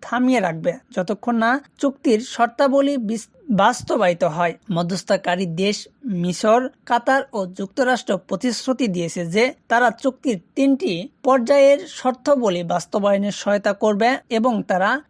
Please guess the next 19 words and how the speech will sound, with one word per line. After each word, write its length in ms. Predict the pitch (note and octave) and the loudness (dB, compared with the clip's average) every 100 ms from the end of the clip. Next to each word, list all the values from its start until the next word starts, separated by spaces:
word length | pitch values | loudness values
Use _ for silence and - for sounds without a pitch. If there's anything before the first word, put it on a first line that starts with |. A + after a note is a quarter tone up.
| _ | _
কয়েরিতে 640 | B3+ C4+ C#4 C4 - - - | 2 4 2 0 -2 -4 -6
একটি 480 | G#3 - A3 G#3 D#4 - | -6 -2 -2 -4 -10 -6
নজরদারি 580 | F#3+ G#3 A#3+ C4 C4 A3+ | -2 0 2 2 0 0
ব্যবস্থা 440 | F3 D#3+ E3+ - F3 | -2 -4 -6 -4 -4
প্রতিষ্ঠা 600 | - G3+ C4+ - - F3+ | -4 -4 -4 -6 -6 -6
করবে। 380 | - E3+ F3 E3 _ - | -4 -6 -6 -8 _ 0
পক্ষগুলোর 720 | A#3+ A#3+ D4+ C4+ D4 D4 D4 | 2 2 0 2 2 2 2
প্রক্রিয়া। 600 | C4+ G3+ - F#3+ F3 G3+ - - | 0 -4 -2 -2 0 -2 -6 -12
ইসরায়েলের 460 | G#3+ - C4 C#4 C#4 | -6 2 4 4 2
সাবেক 400 | - A3+ G#3 F#3+ | 0 -2 -2 -2
প্রেসিডেন্ট 580 | - F#3 G3+ F#3 A#3 C#4 - - | -6 -6 -2 0 0 0 -6 -2
আইজক 540 | G#3+ B3+ A#3 C#4 C4 | 0 2 2 0 0
হারজক 640 | G3 - F#3 A3+ G#3 A#3 - - | -8 0 2 2 2 0 -2 -8
এই 160 | G#3 F#3+ | -8 -8
চুক্তিটি 680 | - A#3+ - B3 G3 A#3+ - | -6 -8 -6 -8 -4 -6 -6
একটি 480 | B3+ A3 - G#3+ C4 - _ | -6 -6 -6 -6 -6 -10 _
প্রয়োজনীয় 600 | C4+ C#4 C4 C#4+ C#4+ D4 C4+ | 4 6 6 4 4 2 -2
এবং 300 | G#3+ G3 F3+ F3 - | -4 -4 -4 -8 -8
উপযুক্ত 680 | A3 A#3 A3 G#3 - - | -4 -2 -2 -4 -4 -4